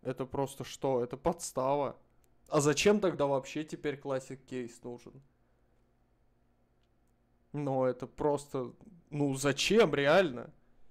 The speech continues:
Если, ну, ты из него можешь получить только мифики, которые не падают. Из лег с повышенным шансом за двести кейсов выпали очки,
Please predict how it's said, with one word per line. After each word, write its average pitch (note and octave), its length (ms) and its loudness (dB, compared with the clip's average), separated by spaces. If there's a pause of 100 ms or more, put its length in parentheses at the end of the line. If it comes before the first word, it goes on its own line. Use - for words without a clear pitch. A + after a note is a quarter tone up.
(120)
Если, C#3+ 840 4
ну, D3+ 320 4
ты D3+ 120 -4
из C#3 180 -2
него C#3 300 4
можешь D#3 360 2
получить C#3 460 -4
только C#3 240 0
мифики, D#3 600 -2 (760)
которые D#3 440 6
не D#3+ 120 4
падают. C3+ 580 4 (720)
Из C#3 220 -2
лег F3+ 320 4
с - 40 -8
повышенным D#3+ 640 0
шансом F#3+ 600 0
за D3 160 -2
двести D#3+ 360 -2
кейсов E3+ 540 -4
выпали F3 380 0
очки, D#3+ 680 0